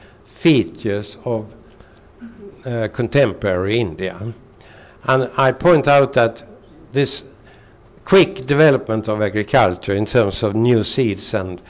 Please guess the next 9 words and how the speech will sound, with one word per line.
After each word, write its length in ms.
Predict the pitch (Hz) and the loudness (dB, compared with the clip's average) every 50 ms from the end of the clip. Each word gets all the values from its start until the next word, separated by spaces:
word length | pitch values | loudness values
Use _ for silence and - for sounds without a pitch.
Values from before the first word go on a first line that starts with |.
| - - - - - - - | -20 -20 -20 -20 -20 -18 -8
new 200 | 120 123 127 117 | -4 0 0 0
technology 840 | 107 - 113 107 - - 127 123 110 95 90 90 95 104 101 101 - | 0 -2 -4 -6 -2 0 2 2 2 0 -2 -4 -4 -6 -6 -6 -8
and 600 | - - 165 170 147 127 101 92 98 - - - - _ _ _ _ - _ - - _ _ _ - _ - - - - - _ _ _ _ _ _ - - - _ _ _ _ - _ - - - _ _ _ _ _ - - - - - _ _ - - | -4 0 2 2 2 2 0 -4 -10 -12 -16 -20 -20 _ _ _ _ -20 _ -20 -20 _ _ _ -20 _ -20 -20 -20 -20 -20 _ _ _ _ _ _ -20 -20 -20 _ _ _ _ -20 _ -20 -20 -20 _ _ _ _ _ -20 -20 -20 -20 -20 _ _ -20 -10
mechanization 1080 | - 135 135 123 - - 117 113 107 - - 165 110 87 80 - - - - 92 101 107 - - - _ - - - - _ _ _ - - _ _ - - | -2 0 0 0 2 2 0 0 0 0 0 0 0 0 -2 -6 -10 -12 -14 -14 -16 -16 -18 -20 -20 _ -20 -20 -20 -20 _ _ _ -20 -20 _ _ -12 -2
due 220 | 147 170 175 151 | 2 4 4 4
to 180 | - - - 131 | 4 0 -2 -2
lack 440 | 123 131 160 160 131 113 - - - | 0 2 2 2 2 0 -2 -6 -8
of 140 | 120 101 110 | -8 -4 -2
labor. 600 | 135 151 143 104 87 87 95 92 87 90 87 87 | 0 0 0 0 -2 -6 -10 -12 -12 -12 -14 -16